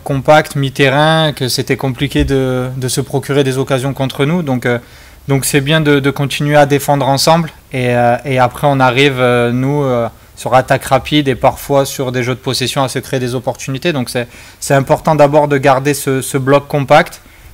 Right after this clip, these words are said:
et après on sait que des, des, des occasions on arrive à, on arrive à s'en créer. Bah, disons que le début de saison l'année dernière était aussi intéressant, était aussi intéressant. Euh, celui-ci est aussi très intéressant.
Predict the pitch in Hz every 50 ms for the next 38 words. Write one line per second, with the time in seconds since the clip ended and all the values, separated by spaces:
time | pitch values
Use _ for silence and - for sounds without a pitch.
0 | - - 131 123 123 120 - - 143 131 - - 143 127 123 131 127 123 120 113
1 | 127 127 120 120 117 117 117 113 113 120 117 127 120 123 127 120 123 139 131 123
2 | 117 117 120 117 117 110 107 110 - 131 123 123 120 123 117 120 117 - 120 -
3 | - 127 120 - _ _ _ - - _ 151 151 143 139 139 147 151 160 - -
4 | 202 - - - 156 143 151 170 208 196 - 160 147 147 165 151 170 151 - -
5 | 165 156 175 160 156 151 143 151 160 175 165 156 143 - 139 135 127 - - 139
6 | 135 123 143 135 147 147 - 185 175 - - - - - 135 123 117 - 131 123
7 | 123 - - 135 131 120 131 127 131 131 - 170 170 180 185 185 180 156 135 127
8 | 127 127 127 123 123 127 127 127 127 127 127 120 - - 143 127 127 131 127 -
9 | - 156 147 139 127 123 123 120 - - 123 - - - 139 120 135 127 - 147
10 | 131 131 139 - - 160 180 185